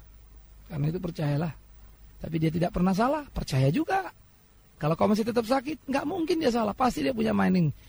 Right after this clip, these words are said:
punya maksud, gitu kan? Nah, maka pahami itu dengan baik-baik.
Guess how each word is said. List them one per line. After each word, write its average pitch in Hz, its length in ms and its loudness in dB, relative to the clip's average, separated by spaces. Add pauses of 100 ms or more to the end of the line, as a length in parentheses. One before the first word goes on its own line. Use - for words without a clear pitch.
(120)
punya 180 240 4
maksud, 165 320 2 (240)
gitu 143 160 -4
kan? 202 120 -2 (640)
Nah, 151 80 2
maka 170 160 0
pahami 160 360 0
itu 175 80 -8
dengan 214 240 -2
baik-baik. 226 420 -8